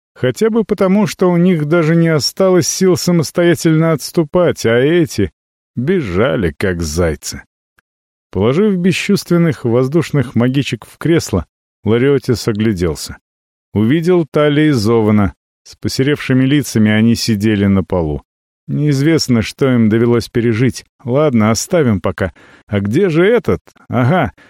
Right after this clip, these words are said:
«Двуличный!» — рявкнул Лариотис, приближаясь к тенью, замершему в другом углу Милоэриму.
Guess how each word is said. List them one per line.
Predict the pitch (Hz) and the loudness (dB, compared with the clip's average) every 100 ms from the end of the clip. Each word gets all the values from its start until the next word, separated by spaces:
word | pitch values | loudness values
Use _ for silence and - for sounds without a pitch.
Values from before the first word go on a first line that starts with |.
| _ _ _ | _ _ _
«Двуличный!» — | 82 87 110 165 196 - 131 120 98 76 76 | -8 -2 0 2 0 0 0 0 0 -4 -4
рявкнул | 95 113 - 110 107 107 | -4 -4 -4 0 2 2
Лариотис, | 113 135 131 107 - - | 2 2 0 -2 -4 -6
приближаясь | 98 107 120 110 127 113 - | -4 0 0 0 0 -2 -6
к | |
тенью, | - 156 139 117 110 | -4 0 2 2 2
замершему | 95 123 120 98 - 113 101 | 0 0 0 -2 0 0 0
в | 82 | -2
другом | 110 120 131 117 | -2 0 2 2
углу | 117 110 120 | 2 2 2
Милоэриму. | 117 113 120 123 113 95 80 | 2 2 2 2 2 0 -2